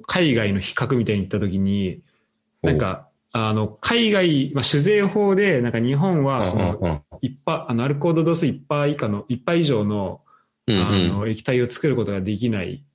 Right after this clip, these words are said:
Speaker 1: から、まあ、その、で、その免許を、免許がないと作ることができないみたいな。
Speaker 2: うんうんうん。
Speaker 1: で、その免許取るには、なんか、機材が必要だったりとか、あと経験が必要だったりとかして、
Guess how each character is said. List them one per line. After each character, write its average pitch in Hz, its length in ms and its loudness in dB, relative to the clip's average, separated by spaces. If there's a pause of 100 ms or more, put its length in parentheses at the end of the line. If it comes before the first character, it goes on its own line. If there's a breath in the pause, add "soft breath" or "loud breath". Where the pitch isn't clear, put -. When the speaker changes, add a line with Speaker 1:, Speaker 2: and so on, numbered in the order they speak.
(160)
Speaker 1:
か 131 140 -6
ら、 131 340 -2
ま 131 80 -6
あ、 - 20 -6
そ 160 160 -2
の、 165 260 -2 (480)
で、 143 80 -4
そ 160 100 0
の 165 60 2
免 190 260 2
許 139 160 0
を、 143 300 0
免 175 160 0
許 151 100 0
が 135 60 2
な 135 80 0
い 131 100 -2
と 151 300 0
作 - 160 -6
る 110 60 -4
こ 98 80 -8
と 90 80 -6
が 90 80 -6
で 95 100 -8
き 101 100 -8
な 87 120 -6
い 76 40 -12
み 76 100 -14
た 71 100 -16
い - 20 -14
な。 - 100 -18 (480)
Speaker 2:
う 123 60 2
ん - 20 2
う 107 40 2
ん 90 360 0
う 92 80 2
ん。 85 40 2
Speaker 1:
で、 82 60 0
そ 196 100 0
の 190 80 2
免 214 160 2
許 196 120 -2
取 190 200 0
る 180 40 2
に 170 140 2
は、 175 320 0
な 131 160 -2
ん 127 80 -2
か、 98 200 -4
機 143 200 -4
材 120 220 0
が 98 100 -4
必 - 200 -10
要 104 60 -2
だ 107 60 -2
っ 107 140 -12
た 110 80 -8
り 98 80 -6
と 113 100 -6
か、 143 460 -4
あ 113 60 -10
と - 80 -14
経 120 240 -4
験 113 260 -8
が 110 80 -8
必 - 160 -10
要 110 120 -4
だ - 20 -14
っ - 20 -14
た - 220 -14
り 92 60 -8
と 92 100 -12
か 90 100 -14
し - 140 -14
て、 156 360 -2